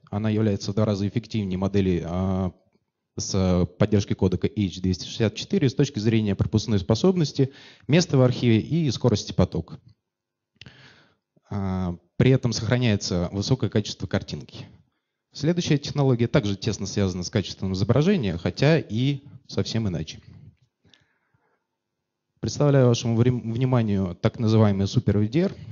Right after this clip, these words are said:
а, расшифрую W D R или, а, широкий динамический диапазон. А, камера Melsight серии, а, H двести шестьдесят пять, а, это первая линейка камер, которая включает в себя новейшую технологию W D R сто сорок децибел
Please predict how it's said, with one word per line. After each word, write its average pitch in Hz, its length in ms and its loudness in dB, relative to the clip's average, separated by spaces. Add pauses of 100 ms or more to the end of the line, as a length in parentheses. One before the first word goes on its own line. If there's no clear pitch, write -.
(120)
а, 98 480 -4 (840)
расшифрую 110 680 2
W 104 340 2
D 101 260 0
R 95 100 0 (100)
или, 101 460 -2
а, 101 240 -2
широкий 110 340 0
динамический 101 560 -4
диапазон. 120 480 2 (1400)
А, 107 220 2
камера 160 260 0
Melsight 135 460 2
серии, 104 460 0
а, 104 260 -2
H 104 200 -2
двести 107 200 0
шестьдесят 139 300 -2
пять, 233 240 0 (240)
а, 104 360 -2
это - 200 0
первая 113 320 6
линейка 107 280 0
камер, 160 260 0
которая 113 280 2
включает 120 380 -2
в - 40 -12
себя 110 200 -2
новейшую 113 340 0
технологию 104 540 -2
W 98 300 0
D 98 120 -2
R 139 100 2
сто - 160 -10
сорок 101 300 0
децибел 92 500 -8